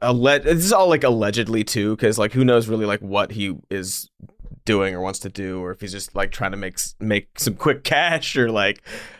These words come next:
um, but he, uh, bought some of Twitter and was allegedly gonna be on the board. Um, they basically laid out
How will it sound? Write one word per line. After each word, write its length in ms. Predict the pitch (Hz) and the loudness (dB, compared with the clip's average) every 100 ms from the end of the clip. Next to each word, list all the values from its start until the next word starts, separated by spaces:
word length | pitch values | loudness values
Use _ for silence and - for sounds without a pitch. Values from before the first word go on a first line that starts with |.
| _ - | _ 4
um, 300 | 135 131 127 | 4 6 4
but 120 | 147 | 4
he, 200 | 147 127 | 0 0
uh, 540 | - 143 131 123 117 98 | 4 6 8 8 6 4
bought 240 | - 165 214 | -2 0 2
some 100 | 175 | 2
of 60 | |
Twitter 440 | - 151 131 131 127 | 4 4 6 4 4
and 240 | 117 117 | 2 2
was 120 | 110 | 0
allegedly 280 | 113 117 113 | 2 2 2
gonna 160 | 113 107 | 2 2
be 120 | 110 | 0
on 80 | 101 | -2
the 60 | |
board. 540 | 104 113 110 107 104 101 _ _ _ _ _ | -2 2 4 4 2 -2 _ _ _ _ _
Um, 420 | 98 98 92 92 - | 2 2 0 -6 -8
they 260 | 107 117 113 | 2 4 4
basically 760 | 117 113 113 107 104 101 95 | 2 2 -2 -2 -2 -2 -4
laid 360 | - 107 104 104 | -6 0 0 2
out 340 | 101 101 101 | 2 2 0